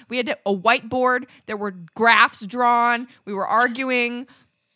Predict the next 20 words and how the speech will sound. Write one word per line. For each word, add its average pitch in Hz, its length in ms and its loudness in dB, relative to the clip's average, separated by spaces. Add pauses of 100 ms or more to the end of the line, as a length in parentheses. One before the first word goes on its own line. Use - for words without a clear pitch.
(380)
The 233 200 -6
thi-, - 300 -6
we 349 120 -2
had 359 180 2
to 311 80 -6
put 339 200 -4
it 269 220 -8
back 214 460 2
down 190 480 0
in 220 100 -8
the 208 80 -10
closet, 202 300 0
and 202 60 -8
I 202 80 -2
thought, - 260 -4
"Nope, 233 320 -2
I'm 202 140 -4
gonna 190 500 -6
educate 226 460 -6
myself. 220 580 -8